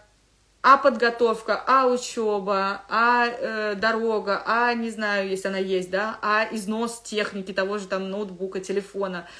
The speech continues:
а ведение сторис и так далее. Это же все входит в этот час. И получается, это не пятьсот рублей в час, а, скорее всего, дай бог, если это получится двести пятьдесят рублей в час. А это та же самая ставка онлайн-школы.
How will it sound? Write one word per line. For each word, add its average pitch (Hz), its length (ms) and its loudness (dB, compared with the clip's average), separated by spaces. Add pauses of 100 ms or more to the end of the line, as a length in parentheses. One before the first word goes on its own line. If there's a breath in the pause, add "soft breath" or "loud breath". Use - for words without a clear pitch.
(260 loud breath)
а 208 80 -2
ведение 240 360 0
сторис 214 340 -2
и - 20 -8
так 214 160 -2
далее. 208 240 2
Это 196 80 -8
же 240 100 -4
все 302 240 -2
входит 247 320 2
в - 40 -10
этот 233 180 -6
час. 196 320 0
И - 20 -16
получается, 247 400 -2
это 233 100 -10
не 247 60 -2
пятьсот 269 300 -6
рублей 233 220 -2
в 190 60 -8
час, 180 200 -4
а, - 20 -10
скорее 196 300 -2
всего, 262 160 -4
дай 190 160 0
бог, 226 180 0
если 233 200 -4
это 196 200 -4 (340 loud breath)
получится 208 320 -2
двести 202 280 -4
пятьдесят 202 420 -2
рублей 165 240 -6
в 165 60 -16
час. - 260 -10
А 214 120 2
это 254 120 4
та 233 160 0
же 202 80 -6
самая 240 320 2
ставка 220 380 -4
онлайн-школы. 190 640 -4